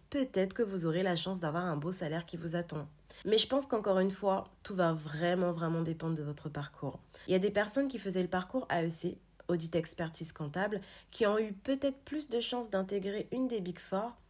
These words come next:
Donc en fait, les Big Four sont composées d'entreprises comme Deloitte, E Y, K P M G ou encore P W C, de très gros cabinets de conseil et d'audit.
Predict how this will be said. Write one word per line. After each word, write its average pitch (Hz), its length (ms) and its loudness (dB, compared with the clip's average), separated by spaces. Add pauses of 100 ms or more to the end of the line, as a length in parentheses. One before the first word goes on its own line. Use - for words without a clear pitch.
(120)
Donc 151 140 -6
en 170 60 0
fait, 190 200 0
les 190 120 2
Big 165 140 -4
Four 190 220 -2
sont 175 160 0
composées 165 380 -2
d'entreprises 165 540 -4
comme 151 180 -4
Deloitte, 147 560 -4 (460)
E 247 40 -2
Y, 196 400 2 (160)
K 208 180 0
P 202 80 -2
M 185 160 2
G 185 260 -2
ou 240 120 2
encore 202 260 -4
P 240 160 -4
W 185 400 -4
C, 190 260 0 (360)
de 175 100 4
très 180 320 0
gros 214 220 -4
cabinets 185 340 0
de 170 60 -6
conseil 175 380 -4
et 196 40 -2
d'audit. 156 540 -6